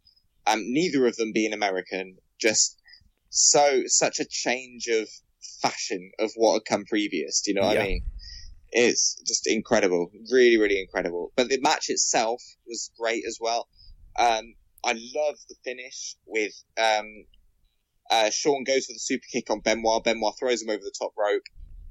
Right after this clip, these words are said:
Speaker 1: Benoit turns around, gets kicked in the stomach, ready to be pedigreed by Triple H. And you're like, "Oh my God, we're in the middle of the Reign of Terror." Triple H retains all the fucking time. He's gonna win again after all that. And they go, and it's, they,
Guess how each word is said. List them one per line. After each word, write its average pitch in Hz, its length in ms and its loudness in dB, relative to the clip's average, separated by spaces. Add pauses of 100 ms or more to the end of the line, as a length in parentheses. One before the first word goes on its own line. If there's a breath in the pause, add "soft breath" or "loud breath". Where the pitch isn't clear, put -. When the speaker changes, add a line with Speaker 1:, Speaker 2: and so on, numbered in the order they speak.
(120)
Speaker 1:
Benoit 110 400 0
turns 151 260 -2
around, 107 520 0 (260)
gets - 480 -4
kicked - 180 -4
in - 80 -4
the 101 60 -10
stomach, 104 460 -2 (200)
ready 107 220 -2
to - 100 -10
be 107 100 -8
pedigreed 104 520 -8
by 98 100 -2
Triple 107 340 -8 (140)
H. 101 320 0 (440 soft breath)
And 113 120 0
you're 120 140 8
like, 104 220 4
"Oh 127 160 -2
my 110 140 -4
God, 107 380 -2
we're 113 120 -6
in 110 60 -8
the 117 60 -10
middle 113 200 -6
of 95 60 -8
the 104 60 -8
Reign 107 200 0
of 98 60 -8
Terror." 98 420 0
Triple 120 220 -4
H 107 180 -2
retains 107 500 -6
all 120 220 0
the 107 100 -8
fucking 110 340 -12
time. 90 340 -4 (560 soft breath)
He's 101 180 -2
gonna 92 160 4
win 107 220 2
again 110 420 2
after 82 300 -10
all 104 320 -2
that. 87 280 -2 (480)
And 120 160 2
they 117 120 4
go, 147 220 2 (120)
and 139 180 -4 (300)
it's, 143 200 -4 (140)
they, 143 180 -2